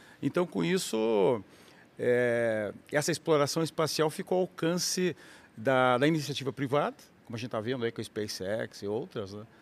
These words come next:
Então, acho que essa é, é a chave que mudou, né? Antes era só o governo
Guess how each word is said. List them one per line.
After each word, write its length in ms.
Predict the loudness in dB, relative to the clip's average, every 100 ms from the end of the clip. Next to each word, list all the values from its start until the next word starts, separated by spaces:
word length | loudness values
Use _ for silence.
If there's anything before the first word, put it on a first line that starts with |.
| -20 -16
Então, 160 | -6 -4
acho 100 | -2
que 100 | 0
essa 180 | 2 2
é, 160 | 4
é 40 | 4
a 120 | 2
chave 340 | 2 2 2
que 80 | -2
mudou, 400 | -4 -2 0 0
né? 100 | 0
Antes 220 | -2 0
era 140 | -2 0
só 180 | 0
o 40 | 0
governo 520 | 0 2 2 2 -2